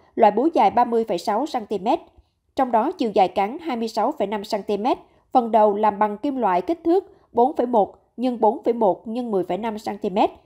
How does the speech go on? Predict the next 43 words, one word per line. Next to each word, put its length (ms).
thuê 160
ông 320
Nguyễn 200
Xuân 280
Hương, 240
sinh 200
năm 120
một 100
nghìn 180
chín 220
trăm 160
sáu 160
mươi 120
ba, 260
trú 300
tại 120
tổ 280
dân 140
phố 240
Minh 240
Hưng, 280
thị 140
trấn 260
Vũ 180
Thư, 400
huyện 180
Vũ 200
Thư, 280
chở 260
xe 160
ôm 360
với 120
mục 200
đích 220
đến 300
đoạn 220
đường 180
vắng 340
để 100
cướp 180
xe 180
mô 140
tô. 320